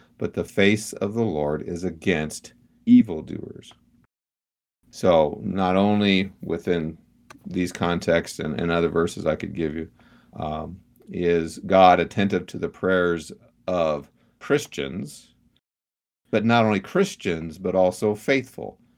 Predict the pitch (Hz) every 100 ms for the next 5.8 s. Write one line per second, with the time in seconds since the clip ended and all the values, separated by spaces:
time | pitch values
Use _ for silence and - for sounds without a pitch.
0 | _ - 82 - - - - _ _ _
1 | 98 92 92 - - 85 87 87 - -
2 | 92 90 85 - 123 117 107 104 104 95
3 | 78 82 107 95 - 92 78 - - 185
4 | 294 _ - 113 90 98 98 - - 95
5 | 90 87 85 82 78 78 101 160